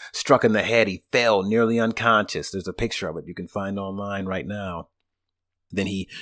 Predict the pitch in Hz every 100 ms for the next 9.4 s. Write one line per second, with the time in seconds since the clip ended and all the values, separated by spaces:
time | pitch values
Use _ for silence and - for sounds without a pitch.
0 | - 104 101 120 117 117 113 107 - -
1 | 98 110 120 120 113 113 101 - 101 101
2 | - 92 107 117 107 113 - 107 107 -
3 | 110 107 92 90 98 104 92 - 104 95
4 | - 85 - 87 85 90 87 92 87 92
5 | 90 87 82 - - _ _ _ _ _
6 | _ _ _ _ _ _ _ - 90 92
7 | 90 90 90 92 95 90 - 82 92 90
8 | 80 - 98 90 - 107 101 95 92 87
9 | 104 101 95